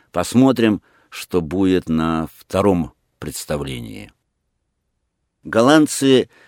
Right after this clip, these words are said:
легки на стоячие овации. Их отличительная черта. Но не до такой же степени. После второго представления, где место королевского двора заняли вечно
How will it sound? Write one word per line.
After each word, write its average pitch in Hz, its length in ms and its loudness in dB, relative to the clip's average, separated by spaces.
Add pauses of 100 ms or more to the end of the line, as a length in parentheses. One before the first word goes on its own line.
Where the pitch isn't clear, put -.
легки 113 480 2
на 107 120 4
стоячие 82 560 0
овации. 67 680 -8 (180)
Их - 340 -2
отличительная 80 760 -8
черта. 65 560 -10 (440)
Но 98 240 0
не 101 140 4
до 92 160 2
такой 113 540 2
же 110 180 -4
степени. 107 920 -4 (760)
После 95 300 -4
второго 107 400 4
представления, 87 960 -2 (340)
где 90 280 -2
место 110 440 2
королевского 92 640 0
двора 90 600 -2
заняли 82 600 -2
вечно 76 840 -6